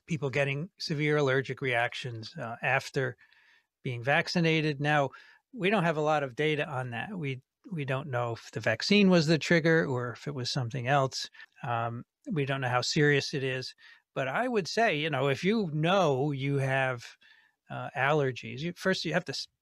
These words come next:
before you get this vaccine, you have to speak to your physician who knows what kinds of allergies you have, right? 'Cause they're all very different, and how serious, uh, they might be. And,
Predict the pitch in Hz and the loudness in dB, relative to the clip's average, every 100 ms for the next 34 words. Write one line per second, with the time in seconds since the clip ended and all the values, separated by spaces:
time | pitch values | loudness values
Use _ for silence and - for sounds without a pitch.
0 | _ 143 202 202 156 170 170 143 147 139 | _ -2 4 4 4 2 2 2 2 2
1 | - 208 151 156 160 - 190 - - 170 | 0 0 2 0 -2 -2 -2 -2 -2 0
2 | 160 156 160 185 196 147 123 151 147 160 | 0 0 2 2 2 0 0 2 4 4
3 | 165 170 - - - 175 - 165 160 151 | 4 2 -2 -8 -4 -4 -2 -2 0 0
4 | 143 147 151 151 135 147 139 160 156 196 | 0 2 2 2 0 -2 0 2 2 2
5 | 123 110 - 143 156 147 151 127 143 151 | 0 -6 -10 -6 -6 -6 -8 -4 0 0
6 | 135 139 131 151 147 - 127 - _ _ | 0 0 0 -2 -4 -6 -12 -14 _ _
7 | _ - _ _ _ 143 139 127 139 143 | _ -20 _ _ _ -6 -4 -2 0 0
8 | - 170 185 147 139 - - - _ _ | 2 4 4 2 0 -4 -10 -16 _ _
9 | _ 160 135 139 143 139 139 156 196 196 | _ -12 -10 -8 -8 -6 -6 -2 0 2
10 | 160 | 0